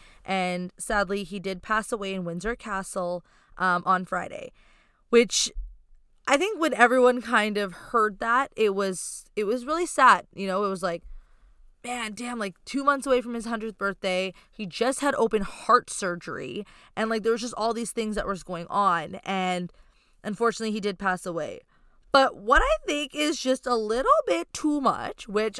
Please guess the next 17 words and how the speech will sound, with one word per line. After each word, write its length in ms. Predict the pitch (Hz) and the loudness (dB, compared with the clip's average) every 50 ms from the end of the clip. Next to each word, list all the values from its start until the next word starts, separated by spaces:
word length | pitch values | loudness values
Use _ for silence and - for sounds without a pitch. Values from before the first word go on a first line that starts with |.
| - - | 0 4
I 160 | 233 262 311 | 4 4 4
think 160 | 302 302 466 | 2 0 0
I've 160 | 539 571 480 | 0 2 2
mentioned 340 | 269 226 226 220 - 247 233 | 2 0 0 -2 -4 -4 -4
this 160 | 226 233 - | -4 -4 0
before 580 | - 220 214 175 - 196 175 175 175 180 196 214 | 0 0 0 0 -2 -2 0 2 2 2 2 2
when 160 | 214 196 185 | 0 0 -2
I 120 | 185 185 | -2 -4
talk 300 | 180 180 190 175 175 - | -4 -2 -4 -4 -4 -4
about, 200 | 185 175 180 - | -4 -4 -4 -4
like, 220 | 151 170 165 165 _ _ - - _ _ _ _ _ | -4 -8 -10 -12 _ _ -20 -20 _ _ _ _ _
certain 400 | - - - 233 214 - 202 214 | -10 -4 -2 -2 -2 -2 -4 -6
things 280 | - 220 202 208 208 175 | -4 -4 -4 -2 -2 -4
that 100 | 202 185 | -4 -4
are 100 | 190 190 | -2 -2
happening, 400 | 190 180 175 - 180 214 214 226 | -4 -4 -4 -6 -6 -6 -4 -2
like, 220 | 214 196 190 - | -2 -4 -4 -6